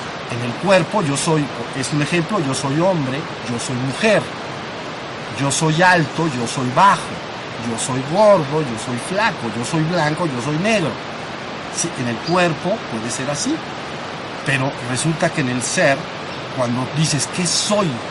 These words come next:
¿Qué soy?". Soy. Entonces por eso se dice el yo soy.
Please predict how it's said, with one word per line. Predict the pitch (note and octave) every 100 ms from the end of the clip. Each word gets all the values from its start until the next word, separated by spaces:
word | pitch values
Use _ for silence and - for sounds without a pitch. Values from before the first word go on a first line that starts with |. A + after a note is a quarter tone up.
| - - - - - - -
¿Qué | E3+
soy?". | - B3 C4 - - - - - - - - - - - - - - - - - - - - - - - - - - -
Soy. | C4+ C4 - - - - - - - - - - - - - - - -
Entonces | C#3+ D3+
por | E3+ D#3
eso | D#3
se | D#3
dice | C#3+ D3+ E3
el | D3
yo | D3 D#3+
soy. | -